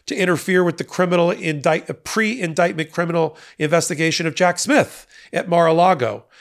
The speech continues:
And the eleventh Circuit, the appellate court on her bosses, in two opinions, one quoted by McBurney in this order today,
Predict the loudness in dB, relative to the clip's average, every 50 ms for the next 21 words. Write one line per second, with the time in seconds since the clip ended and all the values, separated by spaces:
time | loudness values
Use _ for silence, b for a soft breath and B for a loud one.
0 | B B -2 -2 0 2 2 4 4 4 4 2 2 -2 -4 -2 -2 -2 -2 0
1 | -2 -4 -4 -4 -6 _ -14 -8 -6 -6 -6 -6 -4 -2 -2 -2 -2 -2 -2 -2
2 | 0 0 -2 -4 -4 -2 -4 -2 0 2 2 2 2 0 -2 -4 -4 B B B
3 | B B -6 -6 -6 -4 -4 -4 -2 0 0 0 -2 -4 B B B B -8 -8
4 | -4 -2 -2 -2 -2 0 -2 -2 -2 -4 -10 -16 -10 -4 0 0 0 0 -2 -2
5 | -2 0 0 0 0 0 0 -2 -2 -2 -4 -8 -10 -8 -6 -4 -4 -2 -4 -6
6 | -8 -12 _ _ _ -12 -10 -8 -8 -8 -6 -4 -4 -4 -4 -6 -8 -12 -8 -2
7 | 0 0 0 0 -2 -6 -12